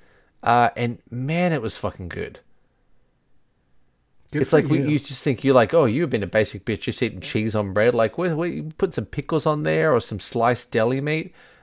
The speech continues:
Speaker 1: No, this, like, natural, nice bread with cheese was amazing. Thank you, Jen.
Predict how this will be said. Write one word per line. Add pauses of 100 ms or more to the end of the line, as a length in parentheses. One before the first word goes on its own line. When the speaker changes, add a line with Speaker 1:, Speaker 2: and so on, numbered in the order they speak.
Speaker 1:
No,
this,
like, (200)
natural,
nice
bread
with
cheese (220)
was
amazing. (800)
Thank
you,
Jen.